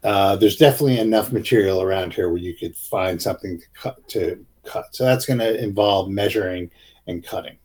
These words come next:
Um, there is removing the, uh, monorail from the hole. So you basically have to detach.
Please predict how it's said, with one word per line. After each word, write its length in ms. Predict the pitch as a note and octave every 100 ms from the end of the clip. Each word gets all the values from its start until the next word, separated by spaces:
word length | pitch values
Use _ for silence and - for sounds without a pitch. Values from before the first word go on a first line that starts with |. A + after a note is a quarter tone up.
| _ _ _ _
Um, 720 | - A2 G#2 G#2 G#2 G2 F#2+ F2+ _ _ _ _ _ _ _ _ -
there 300 | A#2+ A#2 A#2+
is 280 | A#2+ A2+ A#2
removing 920 | A#2+ B2 B2 E3 E3+ A2 F#2+ F#2 - _ - - _ - - -
the, 440 | A2+ A2+ G#2 G#2+ G#2
uh, 300 | G2 G2 F#2+
monorail 580 | G2+ G#2 G2+ F#2+ F#2 F2+
from 560 | - A2+ G2+ F#2 F#2+ -
the 140 | F#2
hole. 240 | E2 F#2 -
So 120 | -
you 120 | C3
basically 360 | C3 C3 C3 B2
have 200 | A#2 A2+
to 100 | G#2 F2 -
detach. 720 | A2+ A2 A2+ G#2 G#2+ -